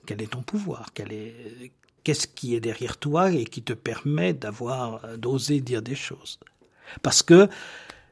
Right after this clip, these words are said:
je prendrai un exemple aussi très fort, que, un geste prophétique. Euh, je veux dire qu'on avait posé un jour dans une communauté, il y avait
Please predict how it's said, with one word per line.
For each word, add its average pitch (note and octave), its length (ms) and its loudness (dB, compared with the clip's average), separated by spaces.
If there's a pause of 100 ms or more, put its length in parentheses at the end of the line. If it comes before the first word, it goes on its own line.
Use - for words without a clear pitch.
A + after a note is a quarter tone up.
(140)
je - 100 -14
prendrai G3 240 12
un A3 80 12
exemple F3 480 10
aussi C3+ 680 4
très B2 200 0
fort, G#3 500 6
que, A#2+ 300 -6 (280)
un B2+ 160 0
geste C#3 540 6
prophétique. E3+ 680 0
Euh, A#2 360 2
je - 60 -4
veux B2 60 -4
dire C3 160 0
qu'on B2+ 120 0
avait A#2 200 2
posé F3+ 600 10
un A#2 80 4
jour C3+ 300 4
dans G#2+ 140 -6
une A2+ 240 -6
communauté, A#2 500 -2
il B2+ 80 0
y G#2+ 40 2
avait G#2+ 140 -6